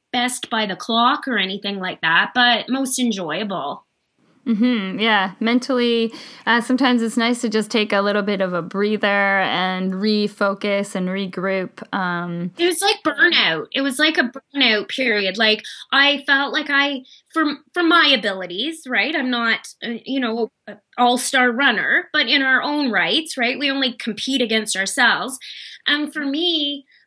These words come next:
Speaker 1: uh, I spent the past two years working really hard at becoming a better runner for myself, like, from, you know, sort of one goal to the next, from one plan to the next, from working hard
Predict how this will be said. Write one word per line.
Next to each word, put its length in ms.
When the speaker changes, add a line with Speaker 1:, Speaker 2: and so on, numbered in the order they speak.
Speaker 1:
uh, 340
I 220
spent 460
the 80
past 500
two 160
years 560
working 480
really 520
hard 540
at 200
becoming 520
a 60
better 320
runner 480
for 100
myself, 720
like, 240
from, 460
you 160
know, 160
sort 260
of 140
one 280
goal 280
to 120
the 120
next, 380
from 220
one 300
plan 380
to 120
the 80
next, 360
from 200
working 480
hard 640